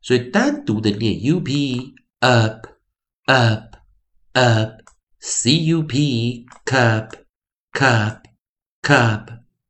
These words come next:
好，这样发音的方式应该不是很困难。那记得诀窍，关闭音节的时候是 close syllable，short vowel，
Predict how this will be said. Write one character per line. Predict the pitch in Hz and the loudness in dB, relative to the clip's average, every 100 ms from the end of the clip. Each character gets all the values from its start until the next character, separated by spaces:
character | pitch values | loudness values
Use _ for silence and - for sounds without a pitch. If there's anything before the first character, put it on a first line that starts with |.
| _ _ _ | _ _ _
好， | - 76 95 | -16 -8 -8
这 | 117 123 | -6 -4
样 | 110 98 95 - _ | -4 -4 -8 -18 _
发 | - 104 | -8 -6
音 | 113 | -4
的 | 98 | -6
方 | 113 127 | -8 -8
式 | - 117 | -8 -10
应 | - | -12
该 | - 87 | -12 -12
不 | - | -8
是 | 78 78 | -10 -10
很 | - | -14
困 | - 196 - | -8 -6 -6
难。 | 73 87 - _ _ - | -8 -12 -16 _ _ -16
那 | 76 76 - | -14 -14 -16
记 | - 85 | -10 -8
得 | 78 | -8
诀 | 76 73 | -10 -8
窍， | 73 - 160 - - _ _ _ | -6 -4 -6 -8 -16 _ _ _
关 | - 233 247 | -2 -2 0
闭 | 233 | -2
音 | 143 143 | -2 -8
节 | - 78 | -10 -8
的 | 87 | -6
时 | - 76 | -6 -6
候 | 69 | -6
是 | - - | -10 -12
close | - 71 78 104 - | -14 -8 -6 -4 -2
syllable，short | 226 254 - - - _ - - 185 196 - | -2 -2 -10 -18 -20 _ -12 -4 0 0 -2
vowel， | 78 73 65 67 | -8 -10 -12 -18